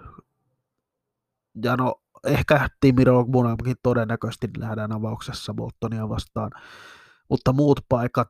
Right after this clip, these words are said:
ovat aika lailla kysymysmerkkejä, ketkä siellä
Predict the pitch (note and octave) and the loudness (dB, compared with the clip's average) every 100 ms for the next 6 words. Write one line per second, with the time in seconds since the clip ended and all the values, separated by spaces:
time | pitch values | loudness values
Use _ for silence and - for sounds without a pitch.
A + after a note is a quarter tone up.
0 | - C3 B2+ A#2+ G#2 - A2+ - - B2 | -2 0 0 0 0 -4 -4 -4 0 2
1 | A#2+ A#2+ A#2 A2+ A2 A2+ - - - - | 2 0 0 0 0 -2 -2 -4 -8 -12
2 | - - _ C3 A#2 A#2+ A2+ A2+ A2 A#2 | -18 -20 _ -2 0 -2 -4 -6 -8 -10
3 | - A2+ A#2+ A#2+ A#2 - A#2 A2+ A2 | -8 -8 -4 -4 -4 -6 -6 -4 -4